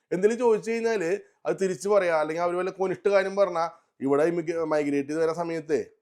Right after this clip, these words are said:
അല്ലെങ്കിൽ സിറ്റിസന്റെ എക്സാമിന് ഇവ ക്വസ്റ്റ്യൻ ഒന്നുമില്ല, മക്കള് വിട്ടോ" എന്ന് പറഞ്ഞു കഴിഞ്ഞാൽ കാര്യം കഴിഞ്ഞു. അത് പറയാനുള്ള ആ ഒരു ഭാഷ നമ്മുടെ കയ്യിൽ വേണം.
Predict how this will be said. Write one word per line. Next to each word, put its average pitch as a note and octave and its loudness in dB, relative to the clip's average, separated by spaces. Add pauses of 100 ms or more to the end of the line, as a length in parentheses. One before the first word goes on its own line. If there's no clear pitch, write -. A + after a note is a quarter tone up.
അല്ലെങ്കിൽ C3+ -2
സിറ്റിസന്റെ C#3+ -6
എക്സാമിന് D3 -4 (380)
ഇവ D3+ 2
ക്വസ്റ്റ്യൻ D#3+ -4
ഒന്നുമില്ല, E3+ -4
മക്കള് C#3+ -2
വിട്ടോ" E3 0 (280)
എന്ന് A3 2
പറഞ്ഞു B3+ 2
കഴിഞ്ഞാൽ A#3+ -2
കാര്യം C#4+ 2
കഴിഞ്ഞു. D#4+ -8 (640)
അത് C3+ -6
പറയാനുള്ള F3 -4 (120)
ആ C#3 -8
ഒരു G3+ -6
ഭാഷ G#3 -4
നമ്മുടെ D3 -6
കയ്യിൽ C3 -2
വേണം. B2 -2